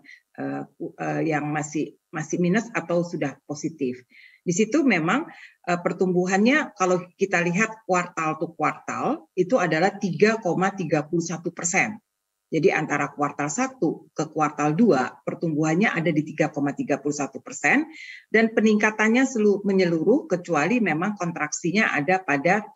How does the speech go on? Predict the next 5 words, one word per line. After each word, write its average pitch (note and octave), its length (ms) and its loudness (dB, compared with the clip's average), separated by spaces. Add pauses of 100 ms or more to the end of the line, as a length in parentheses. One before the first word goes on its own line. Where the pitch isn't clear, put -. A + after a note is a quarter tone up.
(340)
eh, D3 400 2
konstruksi F#3 640 2
dan E3+ 240 4
pengadaan D3 560 2
listrik, F#3+ 400 2